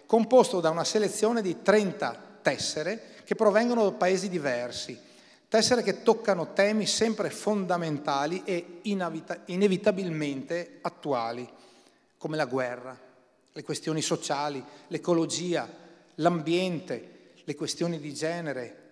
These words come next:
la sessualità, la sensualità, le ingiustizie, l'inclusività, sempre con gli occhi di chi è giovane e proviene da culture diverse, vicine e lontane.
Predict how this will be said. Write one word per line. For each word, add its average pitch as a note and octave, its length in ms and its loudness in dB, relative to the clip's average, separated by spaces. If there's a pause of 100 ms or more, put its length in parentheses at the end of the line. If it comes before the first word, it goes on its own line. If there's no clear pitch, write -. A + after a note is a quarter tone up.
(340)
la D3 100 -8
sessualità, - 1120 -2 (300)
la C#3+ 160 -6
sensualità, C3 1300 -2 (100)
le E3 140 -2
ingiustizie, - 1200 -6
l'inclusività, F3 1000 -4 (840)
sempre C4 400 2
con F#3+ 140 4
gli F3 120 2
occhi G#3 340 2
di F3 120 -6
chi E3 280 -4
è - 460 0
giovane D3+ 540 0 (540)
e G3+ 120 -2
proviene G#3+ 380 4
da G#3+ 140 2
culture G#3+ 420 2
diverse, C3 800 -4
vicine F#3+ 800 -4 (240)
e F3+ 100 -4
lontane. B2 680 -4